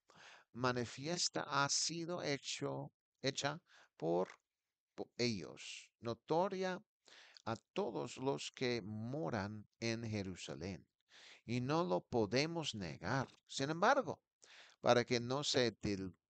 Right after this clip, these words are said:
divulgue más entre el pueblo, amenacémosles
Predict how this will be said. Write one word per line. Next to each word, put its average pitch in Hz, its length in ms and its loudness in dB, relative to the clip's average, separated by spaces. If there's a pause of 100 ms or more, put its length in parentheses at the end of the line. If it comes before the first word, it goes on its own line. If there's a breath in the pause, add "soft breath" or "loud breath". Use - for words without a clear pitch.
(240)
divulgue 104 1200 0
más 156 580 0
entre 123 460 0
el 101 120 -2 (120)
pueblo, 76 560 -6 (720 loud breath)
amenacémosles 110 2500 -2